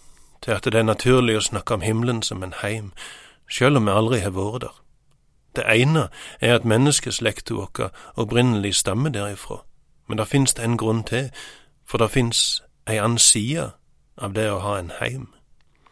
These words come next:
Jeg opplevde noe veldig merkelig en gang, i den tida da jeg og familien bodde i Indonesia.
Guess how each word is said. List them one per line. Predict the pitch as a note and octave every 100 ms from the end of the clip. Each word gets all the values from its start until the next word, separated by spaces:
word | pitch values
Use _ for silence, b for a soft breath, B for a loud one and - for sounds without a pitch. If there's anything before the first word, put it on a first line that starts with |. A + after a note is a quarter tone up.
| B B B B -
Jeg | B2+
opplevde | D#3 - A#2 A2+
noe | A2 G#2+ G#2
veldig | G#2+ B2 A#2
merkelig | G#2 - - C3+
en | G2 G2+
gang, | G#2+ G#2 B B B B
i | A#2
den | B2
tida | A2+ A#2+ A#2+ G#2+ - _
da | - A2
jeg | B2 B2
og | -
familien | G#2 G#2 C#3 B2 G2 G2+
bodde | A2 F#2+
i | G2+
Indonesia. | G2+ G2+ G#2 A#2+ - -